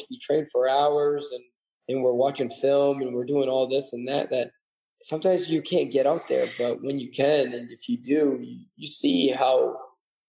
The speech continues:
how you meet new people and how important it is to them. Um, I always get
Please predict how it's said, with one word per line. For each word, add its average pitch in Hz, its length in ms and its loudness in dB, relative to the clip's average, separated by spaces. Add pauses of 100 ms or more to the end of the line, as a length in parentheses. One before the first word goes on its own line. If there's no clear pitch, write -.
(180)
how - 240 -2
you 151 120 2
meet 175 240 2
new 160 160 2
people 165 420 0
and 143 120 2
how 131 260 2
important 131 460 0
it 120 100 -2
is 135 180 -2
to 117 120 -4
them. 117 240 -8 (580)
Um, 117 560 2
I 135 120 2
always 131 340 0
get 123 240 0